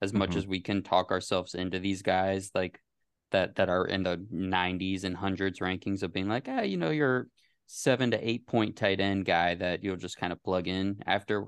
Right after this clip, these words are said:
Speaker 1: what everyone experienced last year." I think Hawkinson is that last guy that can really provide you anything consistent that you feel decent about. So I was,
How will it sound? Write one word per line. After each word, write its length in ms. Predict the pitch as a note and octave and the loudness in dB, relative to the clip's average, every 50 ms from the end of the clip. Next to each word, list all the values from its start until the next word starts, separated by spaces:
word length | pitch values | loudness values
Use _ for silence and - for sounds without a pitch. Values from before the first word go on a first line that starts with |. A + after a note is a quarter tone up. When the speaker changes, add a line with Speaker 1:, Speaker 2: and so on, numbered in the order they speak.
| - _ - | -8 _ -12
Speaker 1:
what 180 | - F2+ F#2 F#2 | -6 -4 -2 -2
everyone 300 | F#2+ F2+ F#2+ F#2+ F2+ F2+ | -2 -2 -2 -4 -4 -4
experienced 480 | F2 - - - F#2 F2+ F2 - - | -6 -6 -6 -4 -4 -4 -4 -4 -4
last 280 | F2+ E2+ F#2 F#2+ - - | -2 -2 -2 -4 -4 -4
year." 300 | G#2 G#2+ G#2+ G#2 A2+ - | -4 -2 -2 -4 -4 -4
I 60 | - G2 | -4 -4
think 200 | - G#2+ F2+ - | -2 -4 -4 -2
Hawkinson 500 | - E2 F2 - F#2+ F#2 - - F2+ F2 | 0 0 0 0 -2 -4 -4 -2 -4 -4
is 120 | E2+ E2 | -4 -2
that 240 | - E2+ E2 - G#2+ | -2 -2 -2 -2 -4
last 420 | G2+ G2 F#2+ G2 G2 F#2+ - - - | -4 -2 -2 -2 -2 -2 -4 -4 0
guy 300 | F2 E2+ E2+ F2 F2 F2+ | 2 2 2 2 2 2
that 200 | F2+ F#2 F#2+ - | 0 0 0 0
can 160 | G2+ F#2 E2 | 0 0 0
really 500 | - F#2+ F#2 F2+ F#2 F#2 F2+ F2 F2+ - _ _ _ _ _ _ _ _ _ _ _ _ _ _ _ _ _ _ _ _ _ _ _ _ _ _ | 0 -2 0 0 0 0 0 -2 -2 -6 _ _ _ _ _ _ _ _ _ _ _ _ _ _ _ _ _ _ _ _ _ _ _ _ _ _
provide 500 | - B2 G#2 G2 G2 F2+ F#2 F#2+ F2+ F#2 | 2 2 2 4 4 4 4 4 2 2
you 180 | F#2 F#2 F#2 F2+ | 0 0 0 0
anything 640 | F#2 F#2 F2+ F#2+ F#2+ F#2+ - F#2+ F#2 F#2+ F#2+ G2 - _ _ | 0 0 0 -2 -2 -2 -2 0 2 2 0 0 -4 _ _
consistent 640 | - - G2 F#2+ - - G#2 F#2+ - - A2+ A2 G#2+ | -2 0 0 0 0 0 0 0 0 0 -4 -2 -2
that 100 | G#2 A2 | 0 -2
you 80 | A2 G#2+ | -2 -2
feel 220 | - - A#2+ A2+ | -2 -2 -4 -2
decent 340 | G#2+ A2+ A2+ A2+ - B2 A2+ | -2 -4 -6 -6 -4 -4 -4
about. 300 | A2+ B2 A#2+ A#2+ A#2+ - | 0 2 2 0 0 0
So 80 | - - | 0 2
I 140 | G2 F#2+ | 2 4
was, 340 | G2 G2+ F#2 - - - - | 4 2 0 -2 -4 -10 -14